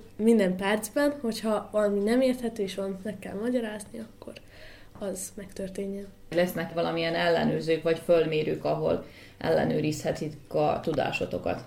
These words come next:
Speaker 1: Erről még nem esett nagyon szó, de jegyet már kaptunk aktivitásra,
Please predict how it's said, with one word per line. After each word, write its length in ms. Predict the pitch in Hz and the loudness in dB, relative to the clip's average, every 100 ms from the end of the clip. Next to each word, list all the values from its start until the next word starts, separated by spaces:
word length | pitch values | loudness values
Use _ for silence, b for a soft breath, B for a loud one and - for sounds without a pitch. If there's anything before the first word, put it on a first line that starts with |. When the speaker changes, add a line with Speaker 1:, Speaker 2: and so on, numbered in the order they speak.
| - - - | -16 -20 -4
Speaker 1:
Erről 460 | 254 254 262 247 233 | 4 6 8 8 8
még 140 | 226 | 8
nem 280 | 226 240 247 | 6 6 6
esett 360 | 214 - 214 208 | 4 2 -2 0
nagyon 380 | 214 214 208 | 0 2 2
szó, 540 | 208 - 214 226 254 - - | 2 0 4 6 4 0 -10
de 200 | - 226 | 2 6
jegyet 420 | 226 254 240 226 - | 8 8 8 4 2
már 400 | 226 220 214 - | 2 4 2 0
kaptunk 640 | - 254 254 220 220 214 - | 0 0 2 2 2 2 -2
aktivitásra, 1120 | - 196 - 214 202 202 214 208 - 254 311 | -4 -4 -4 -4 -4 -2 -2 -2 0 0 0